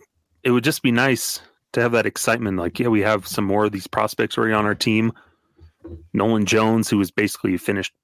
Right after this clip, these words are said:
kind of up-, upper echelon, not that rookie prospect. The Guardians already did all that, and then we did a little bit more to just top him off. And Tovar, yeah, and Tovar's done great.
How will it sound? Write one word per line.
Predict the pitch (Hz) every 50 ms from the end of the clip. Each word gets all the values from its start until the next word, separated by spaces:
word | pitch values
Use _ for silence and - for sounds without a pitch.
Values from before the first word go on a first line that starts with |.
| _ _ _ - -
kind | - 107 95 82
of | - _ _ _ _ _ _ _ _ _ _ _ _ _ _ _ _ _ _ _ _ _ _ _ _ _ _ _ _ _ -
up-, | 120 107 - _ _ _ -
upper | 117 110 - 110
echelon, | 107 113 - - - 117 117 113 117 113 110 107 - _ _ _ _ _ _ _ _ _
not | - 110 107 107 107 - _ -
that | - 110 104 98 92
rookie | 92 104 110 - - 110
prospect. | 98 - 113 110 - - 120 113 107 - -
The | - 95 87 - _ _ _ _ _ _ - -
Guardians | 117 104 104 110 110 107 101
already | 104 101 98
did | 87 92 101 101
all | 101 107 107
that, | 107 110 110 110 -
and | - 101
then | 95 90 90
we | 92 98 98
did | 98 104 101 95
a | 98
little | 95 98 98 101
bit | 95 107 95
more | 98 104 101 104 104 104 - _ _ _ _ _ _ _ _ _ _ _ _ _ _ _ _ _ _ _ _ _
to | - - 107 92
just | 98 98 - - _ _ -
top | - 113 107 - -
him | 101 95
off. | 95 98 107 113 - _ _ _ _ _ _ _ _ _ _ _ _ _ _ _ _ _ _ _ -
And | 110 101 101 95 -
Tovar, | - 123 113 110 104 107 107 104 107 110 - _ _ _ _ _ _ _
yeah, | - 101 107
and | 113 110 95 -
Tovar's | - - 110 110 117 113 113 104 95
done | 95 117 113 110 104 92 - _ _ - -
great. | - 110 110 113 127 143